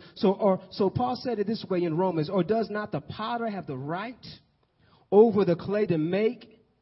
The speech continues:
to make from the same lump one vessel for honorable use?" Or another for common use, as it says in New American Standard, New Living Translation says it this way,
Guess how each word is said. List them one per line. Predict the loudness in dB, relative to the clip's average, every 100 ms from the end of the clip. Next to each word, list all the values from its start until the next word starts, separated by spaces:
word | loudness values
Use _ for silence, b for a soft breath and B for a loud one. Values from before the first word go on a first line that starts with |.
| -6
to | -4
make | -2 0 0 -2 -6
from | -2 -2 0
the | -4
same | -4 -8 -6 -4 -4
lump | -4 -4 -4 -6
one | -4 -4 -4
vessel | -4 -4 -4 -10 -6
for | -6 -6
honorable | -8 -8 -4 -4
use?" | -4 -6 -8 -16 -20 B B -2
Or | 0
another | 2 2 2
for | 2 2 0 B B -12 -6
common | -2 -2 -2 -2 -2 -4 -18 -6
use, | 0 0 0
as | -2 -2
it |
says | -2 0 0
in | 4
New | 6
American | 4 0 -2 -2 -4 -4
Standard, | -4 -4 0
New | 2
Living | 2 2 0
Translation | -2 -2 -2 -2 -2 -2
says | -2 -2
it | 2
this | 2 2
way, | 0 -2